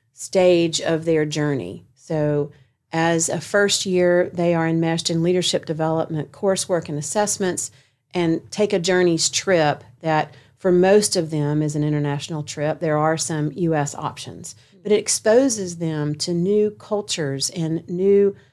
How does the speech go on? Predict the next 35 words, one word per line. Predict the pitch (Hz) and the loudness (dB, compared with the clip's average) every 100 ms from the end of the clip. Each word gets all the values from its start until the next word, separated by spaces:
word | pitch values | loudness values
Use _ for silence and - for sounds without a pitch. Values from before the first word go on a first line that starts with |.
| _ | _
horizons | 185 170 165 185 180 165 151 | -4 0 2 2 0 -2 -4
that | 151 | -6
they | 147 165 | -6 -4
would | 160 156 | -4 -4
not | 151 151 | -4 -4
have | 147 | -4
had | 156 | -6
exposure | 147 - 165 160 151 | -8 -8 -4 -4 -4
to. | 120 123 139 | -8 -8 -6
In | 147 | -4
their | 156 151 | -4 -2
sophomore | - 240 233 226 175 | 0 2 2 0 -2
year, | 160 147 123 98 - - _ _ _ | 0 -2 -4 -8 -14 -20 _ _ _
they | 170 | -4
have | 170 180 175 175 165 | -2 0 2 0 -2
a | - | -10
program | 170 180 165 160 | -6 -2 0 -2
called | 165 170 170 | -2 -4 -4
Scale | - 208 190 170 135 | -2 2 2 2 0
that | 139 156 - | -4 -8 -8
puts | 214 - | -6 -4
them | 180 156 - _ _ | -2 -2 -4 _ _
inside | 214 220 226 - 190 175 170 170 170 | 2 2 2 0 0 2 2 0 -2
of | 160 151 | -4 -2
a | 151 | -4
corporate | - 226 220 220 196 | -2 0 0 0 -2
or | 156 | -2
nonprofit | 151 156 160 - 156 151 151 | -2 -2 -6 -6 -6 -4 -4
environment | 151 165 170 170 156 - - _ | -2 -2 0 0 -2 -8 -20 _
where | 180 | 0
they | 180 | 2
are | 170 | 2
shadowing | 165 180 175 175 165 156 | 0 -2 -2 -2 -2 -4
a | 156 | -4
leader | 165 165 151 151 | -2 -2 -2 -6